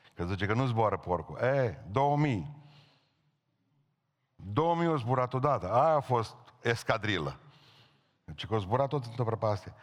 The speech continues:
Și predica se va numi Când zboară porcul. Și ce neliniștitor în toată treaba asta?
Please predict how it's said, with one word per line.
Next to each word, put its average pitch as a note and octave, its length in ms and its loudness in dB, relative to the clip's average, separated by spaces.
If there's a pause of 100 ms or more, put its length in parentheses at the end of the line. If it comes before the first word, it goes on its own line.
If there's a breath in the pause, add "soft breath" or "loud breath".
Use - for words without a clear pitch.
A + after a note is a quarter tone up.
(240 loud breath)
Și - 140 -10
predica B2+ 380 0
se A#2 120 -2
va A#2 60 2
numi A#2+ 180 2
Când A#2+ 180 -2
zboară G#2 300 0
porcul. F2+ 340 -4
Și G#2+ 160 -4
ce A#2+ 140 -2
neliniștitor A#2+ 580 0
în A#2 80 -2
toată A2 280 -8 (120)
treaba A2 300 -4
asta? G#2 240 -10